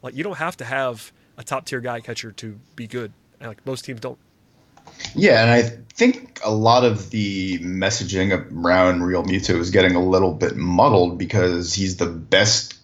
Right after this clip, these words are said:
Speaker 2: catcher on the market. But, I mean, he's not Mike Piazza. He's not, like,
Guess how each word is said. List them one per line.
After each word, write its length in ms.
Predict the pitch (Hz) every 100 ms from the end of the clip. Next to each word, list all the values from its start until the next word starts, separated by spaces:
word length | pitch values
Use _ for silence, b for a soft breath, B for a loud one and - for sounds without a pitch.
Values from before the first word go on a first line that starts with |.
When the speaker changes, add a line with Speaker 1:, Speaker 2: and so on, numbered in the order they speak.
| _ _
Speaker 2:
catcher 640 | - 110 110 107 98 98 -
on 260 | 107 101
the 60 | 90
market. 520 | 107 156 156 107 - B B B
But, 240 | - 143 135
I 60 |
mean, 180 | 131 143
he's 260 | 127 190 151
not 640 | 95 98 113 120 - -
Mike 400 | 98 98 101 98
Piazza. 640 | - 92 92 98 110 - -
He's 260 | - 127 101
not, 480 | 92 98 113 113
like, 320 | 98 98 92